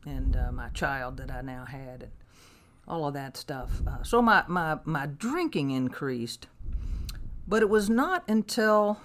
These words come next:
I wanna say, in my, um, in my forties, somewhere along the line, I realized that sometimes I didn't wanna stop. It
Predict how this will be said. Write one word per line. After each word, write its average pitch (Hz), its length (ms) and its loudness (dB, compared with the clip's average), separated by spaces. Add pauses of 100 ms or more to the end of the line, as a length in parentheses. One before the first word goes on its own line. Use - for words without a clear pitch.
(2000)
I 190 80 -4
wanna 202 180 0
say, 190 420 2
in 180 140 0
my, 175 340 0
um, 160 380 0 (1200)
in 165 100 2
my 147 120 -2
forties, 160 480 0
somewhere 285 380 0
along 214 320 2
the 180 80 -2
line, 156 460 0 (880)
I 170 100 8
realized 214 720 6
that 175 140 0
sometimes 214 1040 0 (1800)
I 170 80 -4
didn't 180 340 2
wanna 156 240 0
stop. - 360 -14 (520)
It 165 100 0